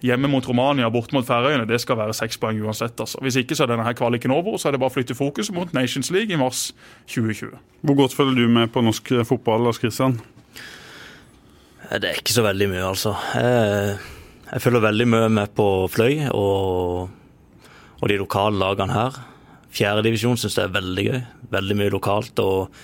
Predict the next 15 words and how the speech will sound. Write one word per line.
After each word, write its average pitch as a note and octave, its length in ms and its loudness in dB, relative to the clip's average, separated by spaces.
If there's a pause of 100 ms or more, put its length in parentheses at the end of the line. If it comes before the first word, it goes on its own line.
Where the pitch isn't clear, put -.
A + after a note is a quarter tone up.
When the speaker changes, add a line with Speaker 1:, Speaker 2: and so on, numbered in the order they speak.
(640)
Speaker 3:
jeg - 120 -10
synes - 160 -8
det, - 100 -4
jeg A2 160 0
synes A#2+ 160 0
jo G2+ 80 4
det F#2+ 80 2
er F#2+ 60 0
mange G2 200 0
gode F#2+ 220 0
fotballspillere G2+ 580 0
der, - 180 -14 (220)
Speaker 2:
Mm. G#2 320 0
Speaker 3:
som G#2 180 0
bare F#2+ 460 2